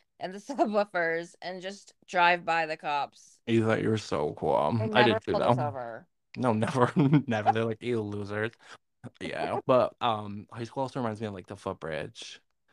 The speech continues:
Speaker 1: Scary fucking bridge. Oh my God.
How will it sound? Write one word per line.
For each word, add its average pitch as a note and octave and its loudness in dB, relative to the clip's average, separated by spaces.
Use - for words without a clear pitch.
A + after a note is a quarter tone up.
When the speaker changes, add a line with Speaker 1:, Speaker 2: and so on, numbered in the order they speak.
Speaker 1:
Scary E3+ -2
fucking E3+ -8
bridge. D#3+ -4
Oh D#3+ -8
my D#3 -6
God. E3 0